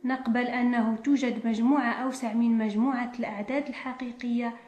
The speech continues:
بحيث هذه المعادلة تقبل حلاً في هذه المجموعة. هذه المجموعة تحوي عددا إي يحقق إي مربع يساوي ناقص واحد،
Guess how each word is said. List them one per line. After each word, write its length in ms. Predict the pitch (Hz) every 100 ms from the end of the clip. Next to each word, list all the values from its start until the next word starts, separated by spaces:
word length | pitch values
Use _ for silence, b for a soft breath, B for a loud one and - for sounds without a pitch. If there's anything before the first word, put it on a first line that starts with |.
| B -
بحيث 400 | 226 254 262 269
هذه 400 | 233 269 254 240
المعادلة 840 | 233 226 208 226 254 220 220 240
تقبل 500 | 277 254 262 220 233
حلاً 460 | 233 247 247 262 277
في 260 | 269 220 202
هذه 420 | 214 220 233 277
المجموعة. 640 | 294 294 247 214 202 - - _ _ _ _ _ _ _ _ _ _ _ _ _ _ _
هذه 400 | - 302 277 254
المجموعة 680 | 254 247 233 226 277 254 226
تحوي 460 | 226 277 - 233 220
عددا 440 | 240 247 226 226
إي 400 | 214 247 269 285
يحقق 800 | 233 - 262 262 - 254 262 - b b -
إي 180 | 262 247
مربع 640 | 220 208 233 247 226 294
يساوي 640 | 294 214 - 226 240 269 277
ناقص 540 | 220 208 - 294 -
واحد، 220 | 220 -